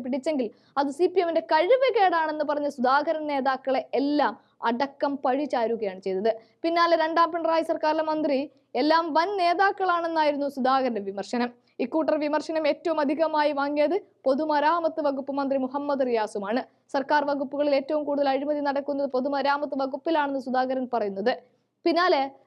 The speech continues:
റവന്യൂ, എക്സൈസ് വകുപ്പുകളിലും വമ്പൻ അഴിമതികളുടെ കുത്തരങ്ങാണെന്നും നേതാവ് വിമർശിക്കുന്നുണ്ട്. താൻ പൊതുമരാമത്ത് മന്ത്രിയായിരുന്നപ്പോൾ പണി കഴിപ്പിച്ച ഒരു റോഡ് പോലും ഇതുവരെ പൊളിഞ്ഞിട്ടില്ല. അത്രമാത്രം കൃത്യതയോടെയാണ് റോഡുകളുടെ നിർമ്മാണം പൂർത്തിയാക്കിയിരുന്നത്. മന്ത്രിയാകാനുള്ള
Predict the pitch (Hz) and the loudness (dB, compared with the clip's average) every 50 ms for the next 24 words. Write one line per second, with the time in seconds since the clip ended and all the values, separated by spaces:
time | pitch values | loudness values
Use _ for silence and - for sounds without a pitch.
0 | _ - 262 269 285 320 349 359 359 320 - 294 - - - 339 349 339 330 311 | _ 0 0 2 2 2 2 0 -2 -2 -2 -4 -4 0 0 0 2 2 0 0
1 | 311 339 - - 330 339 330 330 339 330 277 294 285 302 302 330 330 330 320 330 | 0 0 -2 -2 0 0 2 2 0 2 2 0 0 2 0 0 2 2 0 0
2 | 320 339 349 339 339 330 330 302 330 330 330 - 330 320 - _ _ _ 392 381 | 0 0 -2 -2 0 0 0 0 0 -2 -2 -6 -6 -6 -6 _ _ _ 2 4
3 | 359 370 381 415 427 427 403 370 330 311 302 294 285 269 262 269 262 262 247 240 | 4 2 2 0 0 0 0 0 -2 -4 -2 -2 -2 0 0 0 0 0 -2 -4
4 | 226 - 240 220 226 214 196 208 240 226 - - _ _ _ _ 277 285 311 359 | -6 -6 -4 -4 -4 -4 0 0 0 -2 -2 -6 _ _ _ _ 0 0 0 0
5 | 330 311 285 277 320 339 339 349 339 349 349 349 349 392 370 349 330 339 349 415 | 0 0 0 0 0 0 2 2 2 2 0 0 -2 0 -2 -2 0 0 2 2
6 | 370 359 349 349 330 320 311 - 320 311 311 311 285 285 311 330 349 349 330 339 | 4 2 2 0 0 -4 -2 0 0 0 0 0 0 0 0 2 2 0 0 -2
7 | 330 330 302 - 330 330 330 330 285 285 294 330 370 381 330 339 311 311 311 302 | -6 -8 -4 -2 0 0 0 2 4 4 4 4 4 2 4 4 2 2 2 0
8 | 294 269 294 294 302 311 311 - 262 247 262 269 277 269 - 233 233 233 226 - | -2 -2 0 0 0 0 0 0 0 0 0 0 -2 0 0 0 2 2 0 -2
9 | - - _ _ _ _ _ - 262 262 - 311 370 339 339 349 330 349 - 381 | -4 -10 _ _ _ _ _ -4 -2 0 0 0 2 2 0 0 0 0 -2 -2
10 | 349 - 349 330 - - 440 415 415 381 349 311 302 294 294 285 277 277 285 277 | 0 -2 -4 -2 2 2 4 4 6 4 4 4 2 0 0 2 2 2 2 2
11 | 294 285 285 285 277 277 269 269 262 262 262 262 262 262 262 247 240 247 - 262 | 0 0 -2 0 -2 -2 -2 -2 -2 -2 -2 -2 -4 -4 -4 -6 -6 -2 -2 -2
12 | 220 226 - 220 208 202 208 202 202 226 247 240 240 - _ _ _ _ - 262 | -2 -2 -4 -6 -6 -6 -4 -2 2 2 2 0 -2 -8 _ _ _ _ -4 -2
13 | 262 285 302 359 320 302 311 311 311 311 302 302 294 294 294 | 0 0 2 2 4 4 4 2 2 0 0 0 0 0 0